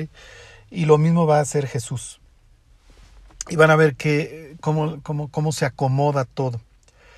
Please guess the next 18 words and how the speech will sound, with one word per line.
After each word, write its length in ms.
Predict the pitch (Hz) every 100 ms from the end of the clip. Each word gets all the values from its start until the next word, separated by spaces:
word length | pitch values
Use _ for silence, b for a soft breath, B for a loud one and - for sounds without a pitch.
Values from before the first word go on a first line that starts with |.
| b b b b b b _ 190
Este, 1200 | 147 135 - - - 135 135 131 131 131 131 139 _ _ _ _ _ _ _ _ _
y 160 | 208 170
les 180 | 165
va 60 | 175
a 20 |
hacer 180 | 170 185
muchísimo 520 | 156 131 165 165 147
sentido. 520 | 131 131 117 160 147 B B B B _ _ - 185 156
Todavía 200 | 226 254
no 120 | 233
les 160 | 233 -
termino 440 | 185 180 208 214
de 80 | 185
armar 280 | 165 185 170
por 160 | 180
completo 400 | 170 143 170 175
el 100 | 165
rompecabezas. 840 | 165 151 139 147 160 165 180 -